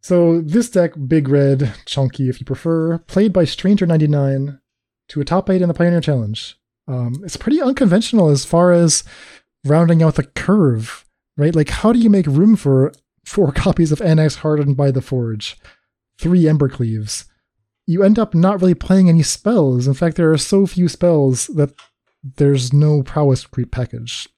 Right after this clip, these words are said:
There's two Monastery Swift Beers, zero Soulscar Mage.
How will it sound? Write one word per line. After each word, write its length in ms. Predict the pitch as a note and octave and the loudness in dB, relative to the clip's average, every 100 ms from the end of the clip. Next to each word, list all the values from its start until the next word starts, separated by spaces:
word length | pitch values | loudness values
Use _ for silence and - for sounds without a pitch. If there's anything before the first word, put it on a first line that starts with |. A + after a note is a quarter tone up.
| - | -8
There's 160 | B2 | -8
two 240 | - - G#3 | -6 0 2
Monastery 360 | F3 E3+ D#3+ C#3+ | 2 0 -2 -4
Swift 240 | D3 C3+ | -6 -8
Beers, 500 | A#2+ A#2 B2 C3 - _ _ _ _ - | -10 -10 -10 -10 -14 _ _ _ _ -10
zero 360 | A#2+ C#3+ D#3 C3+ | -2 0 2 0
Soulscar 520 | - C#3 A#2+ C3 A#2 | -4 -8 -6 -8 -8
Mage. 480 | A2+ C3 B2 - | -8 -12 -14 -16